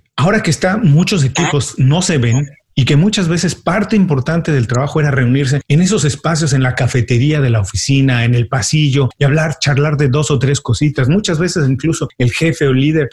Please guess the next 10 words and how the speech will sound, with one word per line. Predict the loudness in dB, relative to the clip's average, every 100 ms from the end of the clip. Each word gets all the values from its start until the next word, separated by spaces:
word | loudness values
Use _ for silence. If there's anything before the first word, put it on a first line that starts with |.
| _
ver | 0
a | 2
las | -2 -2
personas, | -4 -2 0 2 2 2
una | 2 2
mirada, | 2 2 0 -2
saber | -2 -2 -2 0
cómo | 0 2
se | 0
sienten, | 0 0 0 0 0 0